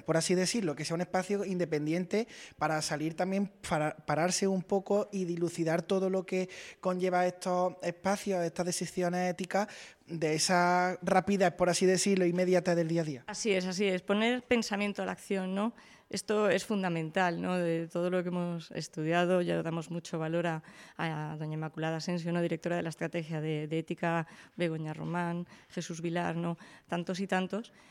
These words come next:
Speaker 2: em, expertos que, que nos están diciendo. Yo, mm, hablábamos aquí, a veces uno se siente, ¿no? que parece que hablar de reflexión en el momento que vivimos, de inmediatez, prisas, decisiones, venga, acción, reacción, no hay tiempo para nada,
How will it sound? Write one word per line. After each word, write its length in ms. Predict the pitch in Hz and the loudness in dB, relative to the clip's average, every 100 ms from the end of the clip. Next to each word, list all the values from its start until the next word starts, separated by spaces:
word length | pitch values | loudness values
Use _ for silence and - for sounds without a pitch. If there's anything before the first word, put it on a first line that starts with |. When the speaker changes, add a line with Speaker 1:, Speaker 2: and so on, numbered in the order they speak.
| - - | -14 0
Speaker 2:
em, 460 | 208 208 196 190 - | 4 6 4 0 -2
expertos 520 | - - 180 160 180 | -6 -4 -4 -4 -6
que, 320 | - 185 175 | -4 -4 -4
que 260 | - 165 156 | -4 -4 -4
nos 240 | 156 147 | -4 -6
están 300 | 160 - 156 | -8 -6 -4
diciendo. 480 | 165 160 165 160 156 - - - - | -4 -4 -4 -2 -4 -8 -20 -20 -12
Yo, 340 | 156 175 175 170 | -2 0 0 -2
mm, 280 | 170 - - - | -4 -8 -12 -8
hablábamos 920 | - - 180 185 185 196 196 202 190 | -6 -4 -2 2 4 4 2 -2 -6
aquí, 240 | 175 - - - - - - - | -10 -14 -18 -14 -14 -14 -16 -8
a 80 | - | -2
veces 300 | 175 175 185 | -2 -2 -2
uno 160 | 196 185 | -2 -2
se 140 | 180 | -2
siente, 320 | 170 196 190 | -2 -2 0
¿no? 100 | 185 | -2
que 80 | 185 | -2
parece 400 | 175 180 175 196 | -2 -2 -2 -4
que 200 | - 180 - - - - | -2 -2 -4 -20 -20 -2
hablar 380 | 190 190 185 180 | 0 4 2 0
de 100 | 180 | -2
reflexión 640 | 180 - 190 - 190 185 | -4 -4 -4 0 0 2
en 80 | 175 | 0
el 80 | 175 | 0
momento 380 | 175 180 180 | 0 0 0
que 100 | 180 | 0
vivimos, 500 | 180 180 185 180 170 | 0 2 2 2 0
de 220 | 170 175 165 - - - | 0 0 -2 -12 -20 -4
inmediatez, 880 | 202 185 185 175 175 190 185 175 170 | -2 0 0 -2 -2 0 2 0 -4
prisas, 560 | - 190 175 - 180 | -4 -4 -4 -4 -4
decisiones, 640 | 170 175 190 - 190 180 175 | -6 -8 -8 -2 0 0 -2
venga, 220 | 185 175 | -2 -2
acción, 360 | 170 208 185 | -2 -2 -2
reacción, 720 | 175 180 175 175 - 185 185 185 | 0 0 0 -4 -4 -2 -2 0
no 120 | 185 | 0
hay 120 | 185 | 0
tiempo 420 | 180 202 185 180 | -2 -2 -2 -4
para 240 | 170 180 175 | -2 0 2
nada, 340 | 185 196 214 | 2 2 -2